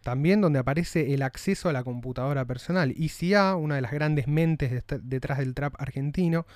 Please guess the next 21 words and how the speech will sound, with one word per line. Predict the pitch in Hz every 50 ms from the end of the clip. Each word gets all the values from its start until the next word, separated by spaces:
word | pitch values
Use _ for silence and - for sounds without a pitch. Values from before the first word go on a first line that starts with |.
| - - - - _ -
él | 156 160 165 151 143
dice | 135 - - - 147
siempre | - - - 165 165 165 160 156
y | 143 -
sostiene | - - - 147 147 143
siempre | - 151 156 156 151 156 151 - - - - - - _
que | - 147 147 143
dice, | 143 - 147
"Nosotros | 135 127 147 151 151 143
somos | - 151 147 131 - -
hijos | - 165 - - - 131 131
del | 127 123
plan | 123 - 139 139 139 139
Conectar | 131 - 127 123 120 - - 135 139 117 -
Igualdad", | - - 127 123 123 123 127 147 160 165 123 104 117
¿no? | 120 135 156 160
El | - 120 123
acceso | 120 - - - - 196 - - 165
a |
la | 147 139 139
herramienta | 131 135 135 135 160 180 175 165 147 139 135 135 165 180